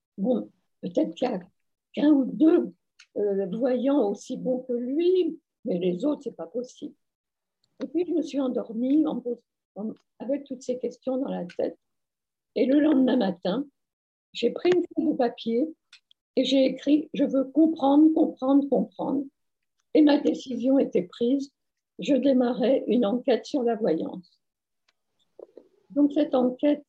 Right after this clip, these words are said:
m'a, a duré pratiquement dix ans. Euh, j'ai rencontré énormément de per-, de voyants, de médiums. J'ai beaucoup,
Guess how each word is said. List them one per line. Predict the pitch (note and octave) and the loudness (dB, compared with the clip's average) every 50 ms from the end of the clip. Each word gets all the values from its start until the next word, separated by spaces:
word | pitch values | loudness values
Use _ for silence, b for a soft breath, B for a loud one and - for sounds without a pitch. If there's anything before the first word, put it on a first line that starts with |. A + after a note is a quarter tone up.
| - | -4
m'a, | B3 A#3 A3 A3 A3 A3 A3 A3 A3 A3 A3 A3+ A3 F#3+ - _ _ - | -2 -2 -2 -2 -2 -4 -4 -4 -4 -4 -6 -6 -6 -8 -10 _ _ -6
a | E3 F#3 | -4 -4
duré | F#3+ - A#3 A#3 - A#3+ B3+ | -4 -4 -4 -2 0 0 0
pratiquement | - - G#3+ A3 - - F3+ - G3 F#3 G#3+ G#3+ A3+ | -2 -4 -8 -8 -8 -10 -12 -6 -4 -2 0 0 -2
dix | G3+ F#3+ A3 F#3+ F3+ - | -2 -4 -4 -4 -2 -2
ans. | G#3+ A#4+ B4+ - - _ _ _ _ _ _ _ _ _ _ _ _ _ _ _ _ _ _ _ _ _ _ G3 | 0 0 0 -2 -4 _ _ _ _ _ _ _ _ _ _ _ _ _ _ _ _ _ _ _ _ _ _ -2
Euh, | G#3 B3+ B3+ B3+ | 0 2 2 2
j'ai | A#3+ - C#4 C4 | 2 2 0 0
rencontré | B3+ B3+ B3+ B3 B3 - A#3+ A#3 A#3+ - - C4 B3 | 0 0 0 -2 0 0 -2 -2 -2 -2 0 2 2
énormément | B3 B3 A#3+ A3+ A#3+ A#3 A#3+ A#3 A3+ A#3 A#3 A#3+ A#3+ A#3+ B3 | 4 4 2 2 2 2 2 2 0 0 0 0 0 2 0
de | A#3+ G3 - | 0 -2 -2
per-, | - - A3+ - - - | -6 -6 -10 -10 -10 -10
de | - G#3 G3+ F#3 G3 G3 G3 F#3+ F#3 F3+ - _ | -4 -4 -2 -2 -2 -4 -6 -6 -8 -10 -8 _
voyants, | G#3+ B3 A3+ A3+ A3+ A#3+ A#3+ A#3+ A#3+ | -2 0 0 0 0 -2 0 0 -2
de | A#3+ B3 | -2 -2
médiums. | A#3 A#3 A#3+ A#3 G3 - A#3+ A3+ - C#4 D#4+ F4+ - - - - _ _ _ _ _ _ _ _ _ _ _ _ _ _ _ _ _ _ _ _ - | -2 -2 -4 -4 -4 -2 -2 -2 0 0 -2 -2 -2 -4 -6 -8 _ _ _ _ _ _ _ _ _ _ _ _ _ _ _ _ _ _ _ _ -14
J'ai | F3 A3+ C4 | -8 -6 -4
beaucoup, | G#3+ C#4 C#4+ - - D#4+ D#4 | 0 0 2 4 4 4 4